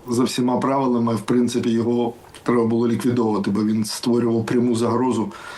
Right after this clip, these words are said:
життю і здоров'ю поліцейських і погрожував їм зброєю. Друге, е, вже більш таке широке. Е, ви знаєте,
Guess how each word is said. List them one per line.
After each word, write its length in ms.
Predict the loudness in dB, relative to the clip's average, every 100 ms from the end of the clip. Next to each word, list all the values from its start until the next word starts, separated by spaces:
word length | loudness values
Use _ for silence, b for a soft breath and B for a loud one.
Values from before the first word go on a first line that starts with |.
| B B B
життю 280 | 0 0 2
і 120 | 2
здоров'ю 440 | 2 0 0 2 0
поліцейських 680 | 0 0 0 0 0 -2
і 60 | -2
погрожував 540 | 0 0 0 0 0
їм 160 | 0 0
зброєю. 400 | 0 0 -2 -4 -10 -20 -20 B B B B B B -2
Друге, 560 | 0 2 2 0 -2 -6 -2
е, 720 | 0 2 0 -2 -2 -4 -6 -10 -16 -4
вже 240 | 0 2
більш 360 | 2 0 0 -2
таке 220 | -2 -2
широке. 600 | -2 -2 0 -2 -2 -4 -6 -2
Е, 380 | 0 2 0 -2 -4
ви 180 | -2 0
знаєте, 380 | 0 0 0